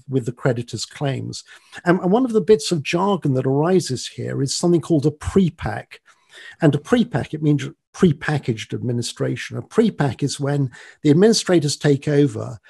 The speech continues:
but somebody's already expressed interest in taking parts of the business off their hands. And usually what happens in that circumstance is that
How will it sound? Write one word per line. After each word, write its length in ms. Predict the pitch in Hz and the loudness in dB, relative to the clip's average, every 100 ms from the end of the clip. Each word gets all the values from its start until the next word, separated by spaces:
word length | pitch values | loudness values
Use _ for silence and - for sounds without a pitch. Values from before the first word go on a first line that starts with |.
| - | -2
but 100 | 151 | 0
somebody's 540 | - - 202 208 190 180 | 2 2 2 2 0 2
already 320 | 160 170 151 | 2 2 2
expressed 800 | 143 - - - 156 139 - - - | -2 -6 -8 -6 -4 -2 -4 -8 0
interest 800 | 175 175 - 131 - 113 - - _ _ _ - | 2 2 -2 -8 -8 -8 -10 -12 _ _ _ 2
in 160 | 143 | 2
taking 680 | 143 165 170 - 156 143 131 _ _ | 4 4 4 4 0 0 -4 _ _
parts 480 | - - 196 165 - | -8 -2 0 -2 -4
of 100 | 151 | -4
the 80 | 139 | -2
business 420 | 139 135 143 - | 0 0 0 -2
off 200 | 143 - | -4 -4
their 100 | 131 | -6
hands. 560 | 120 - 131 120 113 - - - - | -6 -6 -6 -6 -8 -10 -14 -16 0
And 260 | 170 147 | 2 2
usually 500 | 151 202 240 233 196 | 0 0 0 -2 -2
what 180 | 165 156 | -2 -4
happens 300 | 156 143 147 | -4 -4 -2
in 100 | 131 | -2
that 200 | 151 160 | -2 -4
circumstance 720 | - 117 - 110 - 113 110 - | -4 -4 -4 -8 -6 -8 -6 -6
is 200 | 120 - | -6 -2
that 240 | 147 | -4